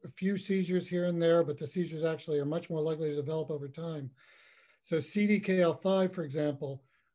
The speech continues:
is rare, very unlikely to be diagnosed as Fragile X, because one of the first things you tend to see in C D K L five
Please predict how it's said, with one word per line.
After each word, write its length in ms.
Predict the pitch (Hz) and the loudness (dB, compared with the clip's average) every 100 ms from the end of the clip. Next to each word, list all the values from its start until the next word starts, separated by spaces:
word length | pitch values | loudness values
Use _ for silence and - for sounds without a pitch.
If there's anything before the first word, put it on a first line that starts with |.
| _ | _
is 180 | - 143 | -8 -8
rare, 360 | 135 165 180 185 | -2 4 4 4
very 300 | 143 185 185 | 2 4 6
unlikely 420 | 170 165 170 165 | 4 4 2 0
to 60 | 156 | -2
be 160 | 151 143 | -2 -2
diagnosed 540 | 151 156 147 156 147 | 2 2 2 0 -2
as 100 | 143 | -10
Fragile 460 | - 151 143 147 147 | -4 -2 -2 -2 -4
X, 260 | 139 - _ | -6 -18 _
because 220 | 135 147 | -10 -6
one 100 | 147 | -4
of 160 | 147 143 | -4 -4
the 60 | |
first 300 | - 180 180 | 0 0 0
things 260 | 180 175 143 | -2 -2 -4
you 80 | 147 | -2
tend 220 | 160 160 | -2 -2
to 80 | 147 | -4
see 200 | - 196 | -4 -2
in 120 | 160 | -2
C 180 | 156 147 | -4 -8
D 80 | |
K 140 | 143 151 | -2 -2
L 100 | 143 | -2
five 360 | 143 143 139 | -4 -6 -6